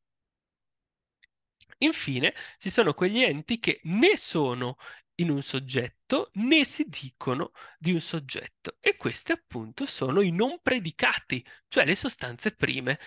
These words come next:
il fondamento del reale. Ecco. Tra le categorie, la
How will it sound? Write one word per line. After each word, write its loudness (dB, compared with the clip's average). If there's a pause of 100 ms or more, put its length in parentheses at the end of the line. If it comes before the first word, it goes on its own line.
(140)
il 0
fondamento -2 (260)
del -2
reale. -6
Ecco. -6 (3000)
Tra 4
le 4
categorie, 2 (1500)
la 2